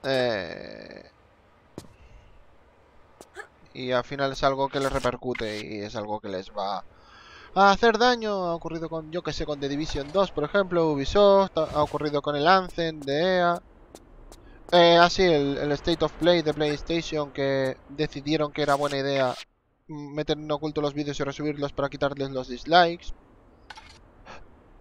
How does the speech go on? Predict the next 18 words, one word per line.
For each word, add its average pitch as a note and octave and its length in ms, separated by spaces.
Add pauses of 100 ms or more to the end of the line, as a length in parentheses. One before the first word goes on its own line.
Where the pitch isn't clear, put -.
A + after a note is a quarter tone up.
(880)
Cuando F3+ 300
eso G3+ 200
lo G#3 100
único G3+ 240
que G3 100
hace F#3+ 220
es F3 80
manchar F3+ 380
aún F3 200
más E3+ 180
su E3 80
reputación, D#3+ 720 (800)
ocultar D#3 580
la D3 80
verdad D3 340
a C3 40
la B2 100
gente. D#3+ 460